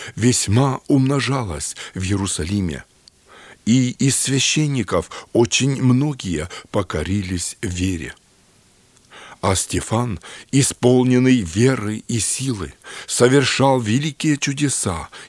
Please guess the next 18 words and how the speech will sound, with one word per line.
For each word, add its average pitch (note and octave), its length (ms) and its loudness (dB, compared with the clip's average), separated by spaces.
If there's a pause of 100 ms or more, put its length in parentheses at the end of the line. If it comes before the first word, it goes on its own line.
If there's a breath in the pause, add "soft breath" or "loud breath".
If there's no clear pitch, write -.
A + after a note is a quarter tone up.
и C#3 120 2
знамения F#2 800 -2 (220 loud breath)
в F2+ 140 -8
народе. E2+ 540 -4 (800 soft breath)
Некоторые G#2 840 0 (280 loud breath)
из D3 260 2
так - 380 0
называемой B2 920 2 (160 loud breath)
синагоги B2 760 2
либертинцев A#2+ 1080 0
и B2 100 2
киринейцев A2 880 0 (220 loud breath)
и C3+ 100 4
александрийцев, C3+ 1120 0 (440 loud breath)
и G#2+ 320 2
некоторые A#2+ 640 4
из A#2 340 0
Киликии A2+ 720 -2